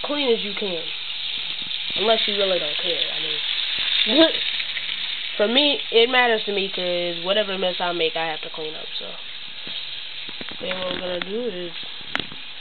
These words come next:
zoom it back out a bit there. Okay, so we'll just see how I'm just rotating it. That's because when you, when you, if you just do both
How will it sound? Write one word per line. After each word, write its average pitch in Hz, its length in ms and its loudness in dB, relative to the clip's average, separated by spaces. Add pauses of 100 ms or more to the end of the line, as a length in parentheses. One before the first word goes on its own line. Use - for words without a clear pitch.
(1000)
zoom 190 240 -2
it 185 120 -6
back 180 220 -4
out 180 200 -4
a 185 200 -10
bit 240 220 -6
there. 285 280 -8 (1600)
Okay, 208 300 -4 (180)
so 196 120 -4
we'll 190 120 -6
just 190 240 -6 (420)
see 262 140 4
how 233 160 2
I'm 220 80 -6
just 202 120 -6
rotating 220 600 0
it. 226 100 -2 (340)
That's 214 200 0
because 226 640 0
when 185 140 -2
you, 240 200 -2 (200)
when 220 140 -4
you, 226 240 -6
if 226 80 -8
you 277 80 -4 (160)
just 254 220 0
do 262 200 0
both 208 200 2